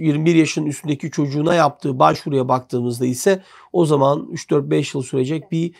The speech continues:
sürecin içine geçiyoruz. Dolayısıyla hani şöyle söyleyebilirim bu noktada. Burada önemli olan şey tabii ki başvuru türü önemli. Eğer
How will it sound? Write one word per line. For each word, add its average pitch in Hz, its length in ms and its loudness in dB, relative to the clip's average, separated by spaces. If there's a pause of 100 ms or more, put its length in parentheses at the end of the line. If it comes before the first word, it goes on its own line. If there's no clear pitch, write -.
(160)
sürecin 151 440 0
içine 143 320 -2
geçiyoruz. 123 580 -4
Dolayısıyla 190 680 2 (280)
hani 175 220 0
şöyle 196 240 10
söyleyebilirim 151 680 4
bu 139 80 0
noktada. 135 580 -2 (260)
Burada 175 180 4
önemli 175 340 4
olan 151 320 4
şey 165 360 -2 (100)
tabii 160 240 2
ki 147 280 -2
başvuru 156 340 0
türü 127 200 -2
önemli. 156 580 2 (460)
Eğer 143 520 4